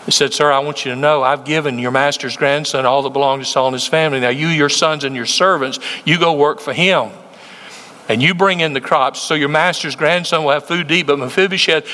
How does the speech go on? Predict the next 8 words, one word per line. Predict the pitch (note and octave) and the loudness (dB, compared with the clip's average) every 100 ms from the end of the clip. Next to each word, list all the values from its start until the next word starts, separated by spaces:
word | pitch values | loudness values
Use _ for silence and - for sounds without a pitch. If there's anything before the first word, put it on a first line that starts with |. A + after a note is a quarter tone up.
| - | -2
your | D3+ | 0
master's | D#3 F3 E3 D3+ | 2 0 0 -6
grandson, | C3 F3 F#3+ F#3 D3+ C#3+ | 0 0 2 0 -2 0
will | C3+ B2+ | 0 2
always | E3 F3+ F3 E3 | 2 2 -2 -2
eat | E3+ | 0
my | E3 | 0
table." | D3+ F#3 F#3+ D#3 D3+ | 0 0 0 0 -2